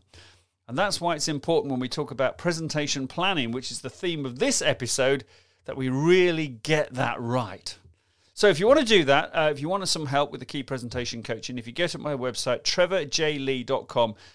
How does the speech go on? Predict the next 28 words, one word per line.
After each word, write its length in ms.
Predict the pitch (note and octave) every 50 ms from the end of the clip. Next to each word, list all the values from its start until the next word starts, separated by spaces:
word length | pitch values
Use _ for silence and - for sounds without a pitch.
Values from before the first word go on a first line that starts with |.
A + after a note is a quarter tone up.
| _ _
you 260 | - C#3+ D#3+ G#3 A#3 B3+
will 180 | B3+ A#3+ A3
find 400 | A3 - A3+ A3 A3 G#3+ G3+ G3
on 280 | D3+ G3 G#3+ A3 G#3 G3
there 240 | E3+ C#3+ B2+ A2+ A2+
lots 360 | A#2+ C3+ D#3+ E3+ - - -
of 120 | E3 C3+
buttons 300 | - D#3+ C3+ C3 B2+ A2
that 100 | B2+ G#2+
say, 180 | - - C3 B2+
"Book 280 | A#2 G#2+ E3+ F3 -
a 40 | E3
fifteen-minute 680 | D3 - F3 D#3 - - D#3 C#3+ C3+ C3+ C#3 C3+ B2+ -
meeting 380 | - B2+ B2 A2+ - - A2 G#2
with 120 | G#2+ G#2
me." 120 | G#2+ G#2+ A2
And 100 | A2 A2+
the 60 | B2
best 260 | - G#3 G3 - -
way 120 | D#3 D3
to 120 | - - C3
do 120 | A2 A#2+
it 120 | A#2 A#2 -
is 200 | C3 A#2+ G2+ A2+
book 240 | G#2 - - G#3 -
that 180 | F3 D3+ -
fifteen-minute 600 | - - C3 - - C3 B2 A2+ A2 A2+ A2 G#2+ -
meeting, 360 | A2+ A2+ G#2 - A#2+ A#2 A2